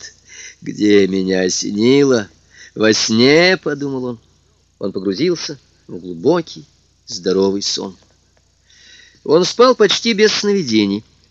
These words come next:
и когда он проснулся, было почти одиннадцать часов. Церковные колокола приглашали верующих на службу,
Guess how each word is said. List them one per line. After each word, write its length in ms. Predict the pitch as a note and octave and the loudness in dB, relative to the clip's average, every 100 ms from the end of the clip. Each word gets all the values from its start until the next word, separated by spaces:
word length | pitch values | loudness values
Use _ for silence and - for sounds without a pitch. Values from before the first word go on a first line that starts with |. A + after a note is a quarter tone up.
| _ _ _ | _ _ _
и 160 | G#3+ | -4
когда 300 | G3+ D#3 G3 | -2 0 2
он 80 | G#3 | 2
проснулся, 580 | F#3+ F#3 - C4 A#3 C#3 | 0 -2 -2 -4 0 0
было 160 | G3 A3 | 2 0
почти 420 | F3+ - A#3 G#3+ - _ | -2 -4 -6 -10 -16 _
одиннадцать 640 | G#3+ G3 G#3+ G#3 - G3+ | -4 -2 -2 -2 -2 -4
часов. 600 | - G3+ F3 - A2 - - - - | -4 -4 -4 2 2 0 -14 -20 -16
Церковные 720 | - F3 C#3 C#3+ C3+ C3+ C3+ | -4 -2 2 4 4 4 4
колокола 560 | A#2+ B2 A#2 B2 D3 E3+ | 2 0 2 2 4 2
приглашали 500 | A2+ G2+ G#2 G#2+ G#2 | 0 -2 0 2 2
верующих 540 | G#2 G#2 G#2 G2+ - G2 | 4 4 2 0 -6 -2
на 140 | G2+ | -4
службу, 640 | F#2+ G2 A#2+ F3+ C#3+ D3+ | -2 -4 -2 -2 -4 -8